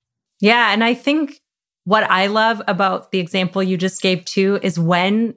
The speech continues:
you remind yourself of your intention.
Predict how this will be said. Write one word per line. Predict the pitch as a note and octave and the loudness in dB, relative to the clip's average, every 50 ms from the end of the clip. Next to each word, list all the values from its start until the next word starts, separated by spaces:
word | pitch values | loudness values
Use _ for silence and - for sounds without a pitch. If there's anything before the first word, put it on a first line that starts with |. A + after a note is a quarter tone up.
| - | -6
you | - F#3 F#3+ | -2 -2 0
remind | F3 A3 G3 F3 D#3+ D3+ E3+ F3+ F3+ G3+ | 0 0 0 0 0 0 0 0 0 0
yourself | G#3+ G#3+ G#3 - - A3 G#3+ A3 A3+ A3 - - - _ _ - | -2 -4 -4 -2 0 2 2 2 0 -2 -6 -14 -20 _ _ -4
of | G3+ F#3 F#3+ | -4 -2 0
your | G3+ G3+ | 0 0
intention. | G3+ G3 F3+ - - G3 F#3 G3 F#3+ - A3 A3+ A#3+ A#3+ A#3+ | 2 0 -2 -2 -2 -2 -2 -2 -2 0 0 2 2 2 0